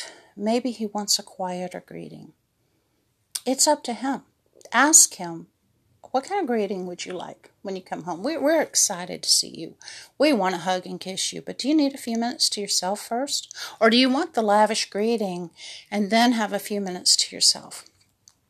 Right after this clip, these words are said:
Maybe he needs to go shower. Maybe he wants to get into some comfy clothes, or maybe he wants to go putter around his garden. Whatever it is he wants to do, maybe he wants to sit down with a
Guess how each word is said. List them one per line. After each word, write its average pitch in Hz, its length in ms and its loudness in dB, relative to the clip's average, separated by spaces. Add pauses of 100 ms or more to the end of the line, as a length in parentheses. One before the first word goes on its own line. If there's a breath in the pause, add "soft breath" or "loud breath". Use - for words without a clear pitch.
(140)
Maybe 220 320 2
he 233 120 -2
needs 240 360 0
to - 80 -10
go 233 100 -4
shower. 220 640 0
Maybe 196 260 -4
he 214 200 -2
wants 220 340 -2
to 170 140 -4 (1040 loud breath)
get 220 180 4
into 214 640 4
some - 240 -2
comfy 220 500 -6
clothes, 180 720 -2 (100)
or 185 180 -4
maybe 220 280 0
he 240 100 -4
wants 240 280 0
to 214 80 -6
go 208 180 -2
putter 226 340 2
around 247 320 0
his 220 140 2
garden. 185 480 -6 (600 loud breath)
Whatever 294 460 6
it 220 140 2
is 214 300 2
he 240 180 -4
wants 226 380 4
to 185 100 -8
do, 190 160 -8
maybe 247 260 0
he 392 60 4
wants 320 240 2
to - 80 0
sit - 160 0
down 254 220 0
with 202 160 -2
a 170 120 -12